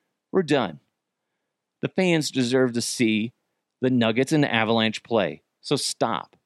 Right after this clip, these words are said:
Fuck, man. It's so irritating.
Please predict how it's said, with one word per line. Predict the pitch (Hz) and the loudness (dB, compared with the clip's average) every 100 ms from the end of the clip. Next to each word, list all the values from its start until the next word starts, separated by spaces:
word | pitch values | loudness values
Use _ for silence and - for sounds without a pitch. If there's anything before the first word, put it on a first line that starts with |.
| _ _ _ | _ _ _
Fuck, | - 190 165 - | -12 -8 -8 -8
man. | 101 95 113 120 | -10 -8 -8 -6
It's | 139 - | -6 -6
so | - - 190 226 180 | -8 -2 0 0 -2
irritating. | 175 180 151 - 98 85 - | 0 2 2 -2 -8 -8 -12